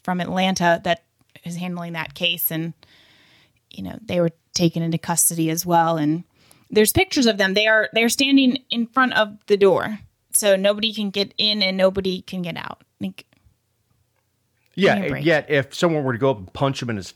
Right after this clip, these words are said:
Speaker 2: face and move him out of the way so they could get, have access to the People's Building, they'd be arrested for assault. Ah,
Speaker 1: Yep.
Speaker 2: speaking of Capitol Hill,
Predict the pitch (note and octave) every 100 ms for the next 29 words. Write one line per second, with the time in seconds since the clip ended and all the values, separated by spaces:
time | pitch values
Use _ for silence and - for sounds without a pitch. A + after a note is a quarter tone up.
0 | _ B2 F#2 E2 - - _ _ _ _
1 | _ _ _ - G2+ A2 C3 B2 A#2+ A2+
2 | A2+ A#2 - A2+ G#2+ A2+ A2 G2+ A#2+ A#2+
3 | - A#2+ A#2+ A#2 G#2 - - A2+ G2+ F#2+
4 | F2 _ _ _ _ A2+ - - C3+ A#2+
5 | A2 - B2+ A2+ A2 F2 D#2 E2+ _ _
6 | - B2 A2 G#2+ F#2+ G2 - G#2+ - F#2+
7 | F2+ - C#2 - - _ _ _ _ _
8 | _ _ _ _ _ _ _ _ _ _
9 | _ _ _ _ - A2+ A#2 G#2 G3+ F#3
10 | A3+ E3+ A#2 C#3+ B2+ G#2+ F#2+ G2+ F2